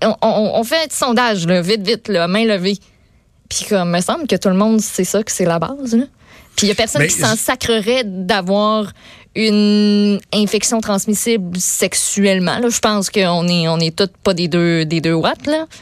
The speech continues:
Speaker 1: Moi, je, je comprends pas qu'il y ait soixante-cinq pour cent des femmes qui ont répondu à ce sondage-là en ligne qui affirment ne pas être concernées ou même pas du tout préoccupées par les infections transmissibles sexuellement. Voyons donc.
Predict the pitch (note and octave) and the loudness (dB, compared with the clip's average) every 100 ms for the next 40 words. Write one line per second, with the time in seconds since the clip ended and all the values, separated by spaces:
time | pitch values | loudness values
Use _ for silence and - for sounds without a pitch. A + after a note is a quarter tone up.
0 | - A3 G#3+ F#3+ F#3+ - G#3+ G#3+ F3+ C#4 | -4 0 2 2 0 0 0 0 0 -2
1 | - G3 A3 - - - D4+ E4+ D#4+ B3 | -2 -2 -2 -8 -6 -2 -2 0 -2 0
2 | C4+ A#3+ A#3+ - B3+ G#3+ - A3+ B3 A#3+ | 0 0 -2 0 0 0 0 0 0 -2
3 | G#3 F#3 B3 - A#3+ G3+ A3+ G3+ F3+ G3 | 0 0 0 0 -2 0 -2 -2 -2 0
4 | E3+ E3 F#3 G3+ E3+ F3+ A3+ G#3+ - - | 0 0 0 0 0 2 2 0 -2 -20
5 | - - G3+ G3 C4+ C4 A#3+ - - G3 | -8 -2 -2 0 -2 -2 -6 -6 0 0
6 | F3+ - C#4+ B3+ - F#3 B3 B3+ B3 A3 | 2 0 0 -2 -2 -2 0 0 0 2
7 | A3+ D4+ - - - A#3 A3+ C4+ C4 E4 | 0 -2 -10 -20 -2 2 4 2 0 0
8 | A#3+ G3 D#4+ E4+ F4 E4+ - _ _ - | 2 2 0 0 0 -2 -4 _ _ -4
9 | A#3 A3 G#3 - - D4+ B3 F#3+ F#3 A3+ | 0 0 -2 -6 -4 -2 -2 0 0 0
10 | A3+ G3 - C4 - G3+ - F#3 - A#3+ | 0 -2 -2 -4 -2 -2 0 -2 0 -2
11 | G#3 - F#3+ - A#3 F#3 F#3 B3+ A#3+ - | -2 -4 -2 0 0 2 2 0 -2 -6
12 | F3 F#3 F#3 F#3+ B3+ | -2 0 2 2 0